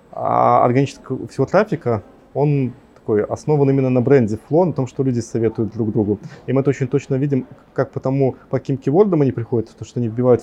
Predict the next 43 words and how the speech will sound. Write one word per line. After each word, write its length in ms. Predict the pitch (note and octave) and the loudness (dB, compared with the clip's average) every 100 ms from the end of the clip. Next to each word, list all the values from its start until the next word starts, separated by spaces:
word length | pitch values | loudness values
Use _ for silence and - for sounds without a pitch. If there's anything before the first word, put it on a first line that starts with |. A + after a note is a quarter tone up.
| - | 2
Flow, 200 | C3 A#2 | 2 2
а 20 | |
не 120 | A2+ | 0
приват 260 | A2 A#2 A2 | -4 -8 -4
треки, 200 | A2+ A2 | -6 -4
так 200 | C3 B2+ | -8 -4
и 40 | C#3 | -6
потому, 260 | - C#3 | -4 -6
что 160 | D3+ C3+ | -4 -4
мы, 260 | B2+ C3 - - - _ | 0 -2 -4 -16 -20 _
а, 260 | B2+ A#2+ | -2 0
напрямую 400 | B2 B2 D3 D3+ | 0 0 2 4
спрашивали 640 | B2+ - B2+ - - B2 A#2+ | 2 2 0 0 -4 -2 -2
пользователей, 480 | B2 E3+ F3 D#3 A#2+ | 0 0 0 -2 -2
как 220 | C3 - | -2 -2
вы 80 | B2 | -2
узнали 260 | C3 C3 | 2 2
про 180 | B2+ C3 | 0 -4
Flow, 360 | - E3 G#3 - - _ - | -2 2 2 0 -10 _ -8
и 40 | |
мы 120 | C3 | -6
знаем 320 | B2 D3 C#3 A#2+ | -4 -2 0 2
долю 200 | C3+ C3 | 2 2
тех, 300 | - E3+ - | 0 -2 -4
кто 440 | - C3 B2+ A#2+ - | -6 2 2 0 -6
узнал 300 | A#2+ A#2 C#3 | -6 0 0
про 120 | - | 0
Flow, 200 | B2 E3 | -2 -2
потому 180 | E3+ C3+ | -2 -4
что 160 | B2 C3 | -2 -2
им 100 | A#2+ | -2
посоветовали 800 | - - C3 C3 B2+ B2 B2 A2 - - - - | -6 -4 -4 -2 -2 2 0 -2 -12 -20 -20 -14
знакомые. 460 | A2+ B2 A#2 G#2 G2+ - - - - - | -6 -2 0 -2 -6 -16 -20 -20 -20 -6
А 100 | A2+ | -6
что 180 | - F#3 | 0 2
нужно 200 | E3+ D#3 | 4 4
для 240 | A#2 C3+ | 2 0
того, 240 | C#3+ D3+ | 4 2
чтобы 320 | F3 - C3+ B2+ | 2 0 2 2
возник 320 | B2+ C3 D3+ | 2 0 -2
такой 280 | C3 - C3 | -2 0 2
виральный 320 | C3 C3 B2 | 2 2 2
эффект? 220 | - G2+ | -2 -8